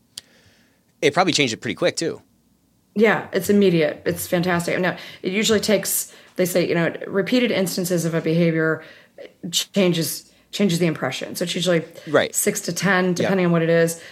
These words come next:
Speaker 2: But if they're like, "Well, that was cool," and they're like, "Huh, I wa-," right? You're like, "Hmm, that's different." Then you do it again. They're like, "Oh, okay." And then, like, the third time, you're like, "Wow, this is, she's, like, really with me. This is cool."
Speaker 1: Yeah, and
Speaker 2: She's changed, she's, you know,
Speaker 1: and
Speaker 2: and you may not even put your finger on what changed.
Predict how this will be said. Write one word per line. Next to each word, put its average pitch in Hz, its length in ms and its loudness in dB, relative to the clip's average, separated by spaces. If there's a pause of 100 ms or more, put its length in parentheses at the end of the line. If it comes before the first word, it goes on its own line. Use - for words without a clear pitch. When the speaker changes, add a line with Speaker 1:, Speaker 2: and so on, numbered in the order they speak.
(140)
Speaker 2:
But 180 100 0
if 180 200 0
they're 170 140 0
like, 151 260 0
"Well, 208 100 0
that 339 60 0
was 320 120 -4
cool," 131 460 -4 (220)
and 180 100 0
they're 175 80 2
like, 165 140 -2
"Huh, - 240 -4 (180)
I 185 40 -6
wa-," 190 160 -8 (340)
right? 160 260 -4
You're - 100 -4
like, 170 220 -6
"Hmm, 285 120 -6 (440)
that's - 140 -14
different." 175 380 -6 (260)
Then 190 140 0
you 180 60 0
do 190 80 2
it 180 60 2
again. 180 160 0
They're 160 80 -2
like, 147 200 -4 (200)
"Oh, 330 220 -4 (420)
okay." 170 400 -8 (440)
And 180 60 -4
then, 180 80 0
like, 170 160 -2
the - 60 -10
third 214 180 -2
time, 185 140 -2
you're 143 80 -4
like, 131 180 -10
"Wow, 160 400 -4
this 165 180 -12
is, 139 260 -14 (440)
she's, 165 240 -10
like, 143 200 -8 (220)
really 151 220 -2
with 175 180 -4
me. 131 260 0
This - 180 -8
is - 80 -14
cool." 190 340 -6 (300)
Speaker 1:
Yeah, 175 140 4
and 139 160 0
Speaker 2:
She's 135 120 -2
changed, 175 340 -4
she's, - 320 -12
you - 100 -6
know, 160 80 2
Speaker 1:
and 143 120 2
Speaker 2:
and 180 80 0
you 180 60 2
may 220 80 2
not 226 100 2
even 208 160 4
put 220 140 2
your 180 120 2
finger 190 240 2
on 175 80 2
what 170 140 2
changed. 165 500 0